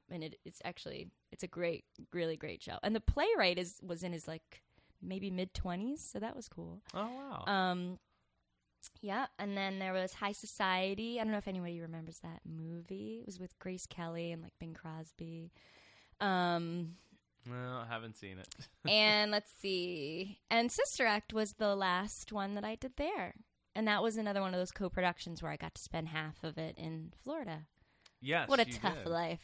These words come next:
Speaker 1: Yeah.
Speaker 2: <laughs>
Speaker 1: Um, yeah, that's probably my favorite thing I've done at the Walnut.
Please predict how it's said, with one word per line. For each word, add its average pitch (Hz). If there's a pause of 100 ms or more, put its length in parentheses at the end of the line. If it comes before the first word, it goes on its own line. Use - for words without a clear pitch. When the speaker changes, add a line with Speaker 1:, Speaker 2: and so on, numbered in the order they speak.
(120)
Speaker 1:
Yeah. 175
Speaker 2:
<laughs> -
Speaker 1:
Um, 185 (1080)
yeah, 220
that's 294
probably 339
my 285
favorite 269
thing 294
I've 285
done 311
at 254
the 170
Walnut. 151